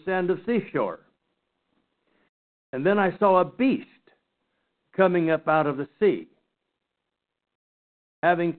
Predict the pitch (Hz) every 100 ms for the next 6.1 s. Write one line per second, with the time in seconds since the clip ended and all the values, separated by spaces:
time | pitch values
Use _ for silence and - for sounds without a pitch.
0 | _ 214 233 175 143 123 156 180 _ _
1 | _ _ _ _ _ 143 143 - 190 208
2 | 180 196 120 127 - _ _ _ _ _
3 | _ _ _ _ _ _ _ _ _ _
4 | _ _ - 147 147 160 147 156 147 -
5 | 190 143 131 160 - _ _ - 143 143